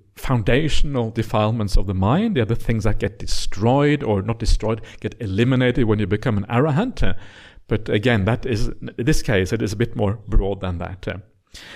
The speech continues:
so let's see what the Buddha has to say about all of these defilements. Uh, "So I have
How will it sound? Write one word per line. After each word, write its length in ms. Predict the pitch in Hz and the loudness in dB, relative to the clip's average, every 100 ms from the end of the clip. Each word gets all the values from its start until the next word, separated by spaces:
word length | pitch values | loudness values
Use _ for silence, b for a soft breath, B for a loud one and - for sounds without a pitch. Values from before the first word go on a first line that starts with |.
| B - | B -4
so 100 | 165 | 0
let's 160 | 208 | 0
see 160 | - 185 | 2 2
what 140 | 156 | 2
the 80 | 151 | 0
Buddha 240 | 127 135 120 | 0 2 2
has 100 | 117 | 0
to 100 | 120 | -2
say 280 | - 123 110 | 0 2 2
about 220 | 104 104 | 2 0
all 240 | 113 98 | 0 0
of 100 | 98 | 0
these 240 | 101 90 - | -2 -4 -6
defilements. 920 | - 104 - 98 95 87 82 - - | -6 -6 -6 -4 -4 -4 -8 -12 -10
Uh, 100 | 82 - _ _ B B B B B B B _ | -10 -12 _ _ B B B B B B B _
"So 720 | - - - 127 131 131 123 - _ _ 107 | -8 -2 2 4 4 2 -2 -10 _ _ 0
I 220 | 101 98 | 2 2
have 300 | 95 123 | 2 -2